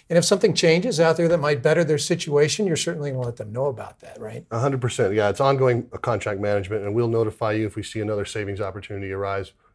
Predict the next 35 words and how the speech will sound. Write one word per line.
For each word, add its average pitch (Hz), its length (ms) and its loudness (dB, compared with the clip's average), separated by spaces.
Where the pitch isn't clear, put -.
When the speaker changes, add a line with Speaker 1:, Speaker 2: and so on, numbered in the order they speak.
Speaker 2:
during 104 300 0
your 101 160 0
agreement. 101 420 -6
Uh, 92 220 -2
we're 113 120 -2
passionate 143 380 2
about 107 200 2
helping 101 260 -6
people 92 240 -10
save - 220 -8
money. 82 280 -10
One 110 120 -4
of 110 60 -2
the 98 80 -12
things 110 200 -4
I 110 120 -6
like 107 240 -2
most 110 460 -2
about 92 240 -8
my 90 120 -8
job 101 480 -2
is 101 80 -8
I'm 104 100 -2
not 110 200 -2
reaching 113 320 -2
into 104 120 -2
somebody's 98 380 -6
pocket 101 380 -6
and 95 120 -10
asking 104 360 -8
them 98 100 -8
to 92 100 -14
give 98 220 -6
me 98 140 -8
something. 87 440 -14